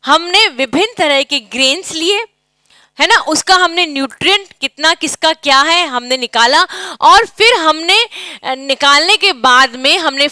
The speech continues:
अ, यह प्रयोगशाला में बनाए बिस्किट और प्रयोगशाला में हमने अलग-अलग ऑपरेटर से फाइंड आउट करा कि बिस्कुट की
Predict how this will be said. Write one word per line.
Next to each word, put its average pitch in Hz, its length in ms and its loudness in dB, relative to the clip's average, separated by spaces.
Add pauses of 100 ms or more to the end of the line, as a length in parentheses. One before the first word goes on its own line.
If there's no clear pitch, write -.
(140)
अ, 262 60 2 (100)
यह 311 520 0 (320)
प्रयोगशाला 294 540 2
में 294 180 -4
बनाए 233 340 0
बिस्किट 330 400 -2
और 320 140 4
प्रयोगशाला 320 600 2
में 381 160 0
हमने 311 300 -2
अलग-अलग 269 640 0
ऑपरेटर 262 560 -2
से 381 300 0 (340)
फाइंड 254 340 2
आउट 392 180 4
करा 277 440 2 (440)
कि 381 240 0
बिस्कुट 269 460 -6
की 392 280 0